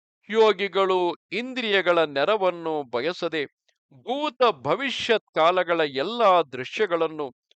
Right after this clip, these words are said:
ಒಂದಾನೊಂದು ವಿಲಕ್ಷಣವಾದ ದೃಷ್ಟಿಯಿಂದ ನೋಡಬಲ್ಲವರು ಎಂಬ ನಂಬಿಕೆ ಇರುತ್ತದೆ. ಆದರೆ ಭಗವಂತನು ಯೋಗೀಶ್ವರನು.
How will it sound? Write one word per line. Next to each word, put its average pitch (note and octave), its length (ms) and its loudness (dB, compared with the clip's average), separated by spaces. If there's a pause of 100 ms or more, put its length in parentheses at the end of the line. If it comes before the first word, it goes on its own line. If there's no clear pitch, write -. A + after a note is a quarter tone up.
(140)
ಒಂದಾನೊಂದು G#3 880 0
ವಿಲಕ್ಷಣವಾದ F3 1040 0
ದೃಷ್ಟಿಯಿಂದ D#3 680 -10 (180)
ನೋಡಬಲ್ಲವರು F3+ 960 -2
ಎಂಬ C3+ 520 -2
ನಂಬಿಕೆ B2+ 580 -10
ಇರುತ್ತದೆ. A#2+ 520 -8 (960)
ಆದರೆ C#3+ 500 2
ಭಗವಂತನು C#3+ 880 -6 (640)
ಯೋಗೀಶ್ವರನು. F#3+ 960 -4